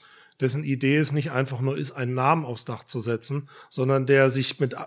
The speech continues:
zum einen überlegt, wie man den Deutsche Bank Park mit Leben füllt. Also was können wir alles machen?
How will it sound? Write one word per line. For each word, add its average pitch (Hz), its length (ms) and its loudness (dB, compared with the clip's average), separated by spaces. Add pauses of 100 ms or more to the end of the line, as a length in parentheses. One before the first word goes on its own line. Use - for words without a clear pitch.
zum 139 180 -6
einen 139 220 2
überlegt, 135 340 2
wie 139 80 -2
man 135 140 0
den 127 120 0
Deutsche 127 280 -2
Bank 127 260 0
Park 131 260 0
mit 120 140 -4
Leben 139 320 6
füllt. 196 420 -4 (360)
Also 131 200 0
was 131 180 0
können 143 220 2
wir 143 160 2
alles 120 240 0
machen? 131 280 -2